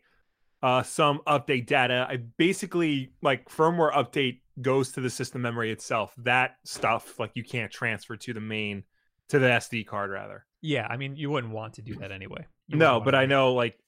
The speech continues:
Speaker 1: Nintendo likes to overclarify everything.
Speaker 2: True. Um, and here's a picture of the button remapping.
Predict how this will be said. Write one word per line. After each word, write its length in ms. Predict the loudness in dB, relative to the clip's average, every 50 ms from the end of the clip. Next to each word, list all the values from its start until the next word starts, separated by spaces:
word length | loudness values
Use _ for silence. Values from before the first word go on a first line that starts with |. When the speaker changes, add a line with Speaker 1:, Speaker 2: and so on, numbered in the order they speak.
| _ -8
Speaker 1:
Nintendo 380 | -6 -6 -2 -2 -2 0 0 0
likes 180 | 0 -2 -4
to 80 | -8 -4 -4
overclarify 1040 | -2 -2 -2 -4 -4 -2 -2 -2 -2 -2 -4 -2 -2 -2 0 -2 -2 -4 -6 -8 -10 _ -2
everything. 560 | -2 -2 0 -4 -6 -6 -10 -12 -12 -14 -18 _ _ _ _ -20 -20
Speaker 2:
True. 260 | -16 -16 -16 -16 -16 -20 _ _ _ _ _ _ _ _ _ _ _ _ _ _ _ _ _ _ _ _ _ _ _
Um, 720 | -4 -4 -2 -2 -2 -2 -2 0 0 -2 -2 -4 -6 -10 -14 _ _ _ _ _
and 160 | -8 -6 -4 -4
here's 140 | -4 -4
a 40 | -4 -6
picture 240 | -6 -8 -8 -8
of 20 | -10
the 40 | -8
button 260 | -4 -4 -4 -4 -4
remapping. 440 | -8 -8 -8 -8 -8 -8 -10 -12